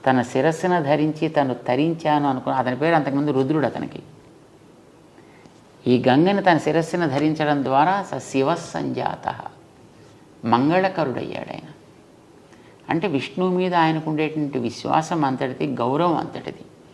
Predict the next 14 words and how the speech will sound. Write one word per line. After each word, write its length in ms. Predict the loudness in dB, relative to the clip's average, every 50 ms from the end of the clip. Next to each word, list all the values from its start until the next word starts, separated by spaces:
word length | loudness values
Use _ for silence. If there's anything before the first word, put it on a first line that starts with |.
| -20 -20 -20 -20 -20 -20 -20 -20 -20 -10 -4
మీరు 160 | -2 0 0
ఎక్కడైనా 260 | 2 2 2 2 2 0
విష్ణు 320 | 0 -4 -4 -4 -2 0
వైభవం 360 | 0 0 0 0 0 0 0
ఎక్కడైనా 360 | 0 0 -2 -2 -2 -2 -2 -2 -2
చూడండి 160 | -2 -2 -2
పురాణాల్లో, 640 | -4 -2 0 0 0 2 0 0 0 -2 -4 -6 -8 -12 -18 -6
శివుడు 240 | -4 -2 -2 -2 -2
చెప్పింది 420 | -4 -6 -6 -6 -6 -6 -6 -6
అంతా. 320 | -8 -10 -10 -10 -10 -10 -12 -14 -20 -20 -20 -20 -20 -20 -20 -20 -20 -20 -20 -20 -20 -20 -20 -20 -20 -20 -4 0
శివుడు 220 | 2 4 4 4
పార్వతికి 600 | 4 4 4 4 4 4 2 0 -2 -2 -2 -2
చేసినటువంటి 460 | -2 -2 -2 -4 -4 -4 -4 -6 -6 -4
ఉపదేశమే 640 | -4 -4 -2 -2 -2 -4 -2 -4 -2 -2 -2 -2